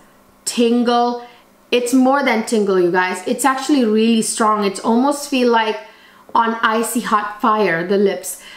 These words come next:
Like, if, you know, it, it, it, it, it's spicy and kind of not burns, but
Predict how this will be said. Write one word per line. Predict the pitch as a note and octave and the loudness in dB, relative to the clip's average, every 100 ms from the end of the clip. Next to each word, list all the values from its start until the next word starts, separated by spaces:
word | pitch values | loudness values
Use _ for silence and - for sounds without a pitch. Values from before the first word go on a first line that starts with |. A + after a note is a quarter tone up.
| - - | -20 -2
Like, | A#3+ A#3+ A#3+ | -2 0 -2
if, | C4+ C#4 - - - - _ _ _ _ | 0 0 -2 -8 -14 -20 _ _ _ _
you | C#4+ C4+ | -2 0
know, | C4 | 0
it, | A3+ - - | -2 -4 -2
it, | B3+ - | -2 -2
it, | C4 - | -4 -4
it, | G#4+ A3 - _ | -4 -4 -6 _
it's | - - - | -6 -4 -6
spicy | - - - D#4 C#4+ E4+ - F#4+ C#4 | -10 -14 -2 0 0 -4 2 2 2
and | C4 A#3 A3 - | -2 -4 -6 -6
kind | - D4 | -2 0
of | C4+ | 0
not | A3+ F4 B3+ | 0 0 -2
burns, | G3+ A3 G#3 F3+ F#3+ | 0 0 0 -2 -6
but | - G#3+ G3 - - | -2 -2 -2 -8 -12